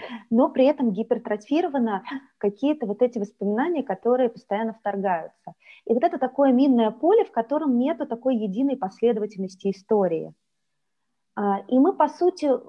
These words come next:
восстанавливаем эту историю. Не пытаемся забыть или как-то прогнать этот травматический опыт, а пытаемся включить его, да, это часть моего опыта, да, и когда вот эта история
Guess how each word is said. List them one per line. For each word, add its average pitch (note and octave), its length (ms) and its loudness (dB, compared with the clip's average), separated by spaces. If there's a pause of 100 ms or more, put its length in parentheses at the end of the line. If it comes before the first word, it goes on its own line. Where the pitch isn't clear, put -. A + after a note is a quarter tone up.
(360)
восстанавливаем C4+ 960 0
эту A#3 300 0
историю. E3+ 680 -4 (380)
Не B3+ 140 2
пытаемся D4+ 500 -2
забыть A#3 520 2
или G3 120 -2
как-то G3+ 280 -10
прогнать G#3 540 -2
этот F#3+ 200 -6
травматический G3 720 -4
опыт, F3+ 320 -4 (320)
а - 60 -2
пытаемся D#4+ 500 2
включить A#3+ 760 0
его, A#3 420 2 (100)
да, B3 440 0
это C4+ 260 -12
часть C4+ 400 -4
моего A3+ 400 -2
опыта, F#3+ 540 -4
да, A#3 220 -4
и D4+ 100 -10
когда G#3+ 320 -6
вот A#3 180 -6
эта A#3 220 -4
история G#3+ 640 -4